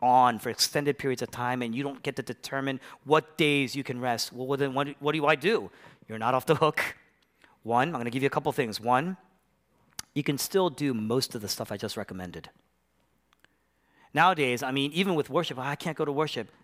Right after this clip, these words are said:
It's recorded, man. You know, you can access it. What that means, though, is that you are gonna have to be creative.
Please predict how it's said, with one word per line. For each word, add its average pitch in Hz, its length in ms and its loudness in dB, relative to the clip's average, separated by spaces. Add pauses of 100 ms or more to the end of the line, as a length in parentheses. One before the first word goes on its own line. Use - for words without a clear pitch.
(120)
It's - 160 -10
recorded, 165 500 0
man. 123 340 -6 (1300)
You 143 80 -4
know, 160 300 -2
you 160 100 -4
can 175 160 4
access - 460 4
it. 87 100 -8 (960)
What 156 200 -2
that 220 260 4
means, 214 360 2
though, 117 300 -4
is 120 200 -8
that 135 180 2
you 170 260 -2
are 220 60 0
gonna 196 160 2
have 175 100 -2
to - 80 -18
be 165 80 -6
creative. 135 640 -6